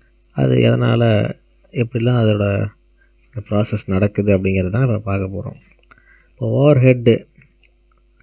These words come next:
மற்றும் distribution லைன்ல பார்த்தீங்கன்னா, சுமார் எண்பதுலேருந்து தொண்ணூறு percentage fault டிரான்சியன்ட்டா தான் இருக்கும். அதாவது டிரான்சியன்ட்னா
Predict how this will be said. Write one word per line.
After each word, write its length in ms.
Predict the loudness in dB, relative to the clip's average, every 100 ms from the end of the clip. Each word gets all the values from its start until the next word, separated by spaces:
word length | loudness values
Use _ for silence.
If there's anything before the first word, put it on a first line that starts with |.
| _ _ _ _ _ _ -4
மற்றும் 360 | -4 0 -2 2
distribution 640 | 0 0 0 0 0 0
லைன்ல 300 | 0 0 0 -2
பார்த்தீங்கன்னா, 480 | -2 -2 -2 -2 -2 -6 _ _ _ _ _ _ -20 _ _ _ _ _
சுமார் 340 | -2 2 4 4
எண்பதுலேருந்து 600 | 2 2 2 4 2 0
தொண்ணூறு 420 | -2 0 0 0
percentage 460 | -2 -4 0 -2 -2
fault 400 | -2 -2 0 -2 -2 -8 _ _ _ _
டிரான்சியன்ட்டா 680 | -2 0 0 0 0 2 2
தான் 160 | 2 0
இருக்கும். 300 | -4 -8 -16 _ _ _ _ _ _ _ _ _
அதாவது 180 | -4 -2
டிரான்சியன்ட்னா 680 | -2 -2 2 0 0 -2